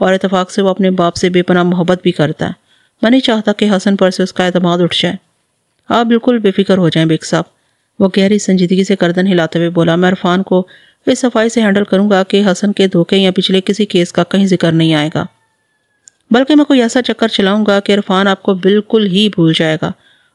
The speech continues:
और इस बात पर अल्लाह का शुक्र अदा करेगा कि आपने ये केस लेने से इनकार कर दिया,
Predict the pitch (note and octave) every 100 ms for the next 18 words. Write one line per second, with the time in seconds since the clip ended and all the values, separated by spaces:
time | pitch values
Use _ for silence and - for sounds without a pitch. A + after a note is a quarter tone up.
0 | - G3 G3+ - - F3+ F#3+ F3+ F3 G3
1 | - F#3+ G3+ G3 F#3 F3 F3+ F#3+ G3+ E3
2 | - _ _ _ - G#3 A3 A3 G#3+ G#3
3 | G3 G3+ F#3 F#3 G3 G3 F#3 E3+ - F3
4 | F3+ F3+ D3+